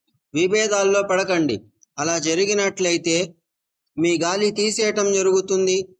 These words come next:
మిమ్మల్ని అంధకారంలో ముంచేయటం జరుగుతుంది. సహనం వహించండి, అల్లాహ్ సుబ్హానహు వ తఆలా సహనం వహించే వాళ్లతో ఉంటాడు అని చెప్పడం జరిగింది. అయితే ఇస్లాం ధర్మం యొక్క మూల సూత్రాలలో అల్లాహకు మాత్రమే విధేయత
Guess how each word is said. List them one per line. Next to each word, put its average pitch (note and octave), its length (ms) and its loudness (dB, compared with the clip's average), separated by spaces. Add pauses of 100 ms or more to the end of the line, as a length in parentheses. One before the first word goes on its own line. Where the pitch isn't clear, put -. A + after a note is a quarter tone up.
(340)
మిమ్మల్ని G3+ 540 0 (520)
అంధకారంలో G#3 720 0
ముంచేయటం G3+ 680 0
జరుగుతుంది. F3 680 2 (300)
సహనం G#3 480 0
వహించండి, G3 800 0 (280)
అల్లాహ్ G#3 340 0
సుబ్హానహు G3 360 0
వ G3 40 0
తఆలా G3 240 -2
సహనం G3+ 540 -2
వహించే F#3+ 380 0
వాళ్లతో F#3 420 2
ఉంటాడు F3+ 720 0 (140)
అని F#3+ 200 -2
చెప్పడం F3+ 320 0
జరిగింది. C#3+ 520 -2 (720)
అయితే G3+ 220 -2
ఇస్లాం A#3 460 0
ధర్మం G#3 360 0
యొక్క G3+ 180 -2
మూల G3 380 2
సూత్రాలలో F#3 800 0 (380)
అల్లాహకు A3 840 -4
మాత్రమే A3 520 0
విధేయత G#3 440 0